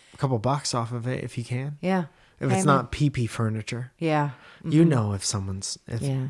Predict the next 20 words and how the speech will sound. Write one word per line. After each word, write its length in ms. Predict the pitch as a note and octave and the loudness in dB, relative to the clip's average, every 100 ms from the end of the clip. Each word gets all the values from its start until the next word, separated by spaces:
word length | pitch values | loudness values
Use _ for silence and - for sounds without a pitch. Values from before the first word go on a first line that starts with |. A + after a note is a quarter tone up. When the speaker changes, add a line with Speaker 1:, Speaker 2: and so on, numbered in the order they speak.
| A#2+ | -4
Speaker 1:
something's 480 | - G#2+ G2+ G#2 | -4 -4 -6 -8
pee-pee 460 | - - B2 A2 A2 | -8 -6 -6 -4 -8
furniture. 600 | - G#2 G2+ A2+ - A#2 | -8 -10 -10 -12 -14 -14
Speaker 2:
Yeah, 340 | D3 D3 C#3+ C#3 | -10 -6 -4 -4
the 140 | C#3+ | -6
giant 400 | C#3+ C#3 D3 C#3+ | -6 -6 -4 -4
ha-, 180 | C3 A#2+ - | -4 -6 -4
lives 220 | C#3 C#3 | -4 -2
in 100 | C#3 | -4
pee-pee 240 | C3 B2 | -4 -6
town. 240 | C3+ C3 C#3 | -6 -8 -8
She 160 | - | -6
knows 220 | D3+ D3 C3+ | -6 -6 -6
what 100 | C3 | -10
that's 240 | B2+ C3 | -10 -10
all 160 | C3 C3+ | -10 -10
about. 280 | C3 C3 - _ - | -10 -10 -14 _ 0
Speaker 1:
Yes. 500 | B2 A#2 A2+ - - _ F3+ | 4 4 2 -2 -6 _ -4
Speaker 2:
Mm-hmm. 80 | |
Speaker 1:
But, 340 | D3 C3 C3+ | 2 4 2